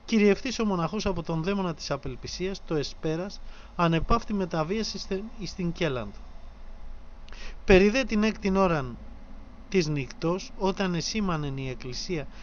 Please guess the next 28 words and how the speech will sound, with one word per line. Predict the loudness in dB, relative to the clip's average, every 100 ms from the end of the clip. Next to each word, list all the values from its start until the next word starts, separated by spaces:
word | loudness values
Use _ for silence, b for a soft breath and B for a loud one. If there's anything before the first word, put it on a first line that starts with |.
| B B
δια | 4 4
την | 4 -2
ακολουθία | -2 -2 -2 0 0
του | 0 0
όρθρου, | -2 -4 -12 -12 -12 -14 -14 -14 B B B
μετέβη | 6 6 6 2 2 0
και | 0 0
αυτός | 0 -2 -2
στην | -2 -2
Εκκλησία | -4 -8 -2 -2
και | 0 -2
εμβήκεν | -2 -2 -4 -2 -4
εις | -4
το | -6
στασίδιό | -4 -4 -4 -2 -2 -2
του, | -4 -6 0
όν | 4 4 2
ακόμη | 0 0 0 0 -6 -6
εσκοτισμένος | -8 -4 -4 -4 -6 -4 -4 -4
από | -8
τους | -8
λογισμούς. | -8 -6 -8 -10 -10 -10 -14 -16 -16 -14 -14 B B B
Αξάμενοι | 2 4 4 2 4 4
δε | 4
οι | 4 4
αδελφοί | 2 -2 -2 -2
των | -2
μεσονύκτιων, | -2 -4 -6 -6 -6 -6 -6